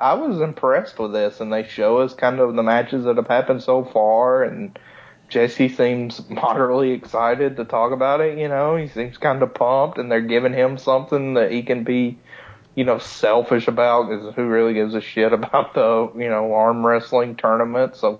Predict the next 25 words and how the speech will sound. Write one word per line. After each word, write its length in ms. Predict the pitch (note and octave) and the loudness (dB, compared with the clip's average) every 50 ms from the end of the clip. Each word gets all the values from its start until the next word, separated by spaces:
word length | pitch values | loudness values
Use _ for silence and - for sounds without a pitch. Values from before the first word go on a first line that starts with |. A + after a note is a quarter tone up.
| - - | -10 -8
fine. 580 | - G2+ G#2 G#2 G#2+ G#2+ G#2 G#2+ A2 A2+ A2 - - - - - - - - - - _ - | -2 0 2 2 2 2 0 0 -2 -4 -8 -10 -16 -20 -20 -20 -20 -20 -20 -20 -16 _ 0
Um, 460 | A2+ A2+ A2+ A#2 A#2 A#2 A2+ F#2+ G2+ | 2 2 4 2 2 0 0 -2 0
I, 240 | G#2 A2+ C#3+ F3 - | 0 2 0 0 0
I 260 | - A#2 B2+ E3 A3 | 0 0 0 0 0
enjoyed 480 | A#3 G#3+ E3 B2+ A2+ B2+ D#3+ F#3+ - - | 0 -2 0 0 0 0 0 0 -2 -6
this. 300 | - F2+ F#2+ G2+ - - | -10 -10 -10 -10 -6 -4
I, 120 | A2 G#2+ | -2 -2
I 260 | A2+ A2 - G#2+ A2+ A2+ | -2 -2 -2 -4 -4 -2
thought 240 | - - B2+ B2+ | 0 2 2 4
it 180 | B2 A#2 A2 G#2+ A2 | 2 2 0 0 -4
was 100 | A2 A2 | -4 -6
a 80 | A#2 | -6
good 260 | A2 - B2+ B2 B2+ B2 | -4 0 0 0 2 2
way, 300 | B2+ B2 B2 B2+ B2 A#2+ | 2 2 2 2 0 -2
you 220 | G#2 C3+ G3 A#3+ | -2 0 0 2
know, 260 | G#3+ C#3+ G#2+ G#2+ A#2 | 2 2 2 2 0
I 20 | C3 | 0
mean, 480 | D3 B2 A2+ A2+ B2 B2 A#2 A#2 A#2+ - | 0 -2 -2 -2 -2 -4 -8 -10 -12 -10
worldwide 720 | G#2 A#2 A#2+ B2+ C#3 D3 C#3+ C#3 C3+ C3+ C3+ C#3 C3 B2+ | -8 -2 0 0 0 0 0 0 0 2 2 2 0 0
is 160 | C3+ C#3 C3+ B2+ | -2 -4 -4 -2
what 180 | C3 C3+ C3+ | 0 0 0
it 140 | C3 B2 B2 | 0 -2 0
is, 260 | D#3 G3+ E3 B2 B2 | 0 0 0 -2 -4
but 220 | C3 - A2+ A2 A2+ | -4 -2 0 0 0
if 140 | A2 G#2+ | -2 -4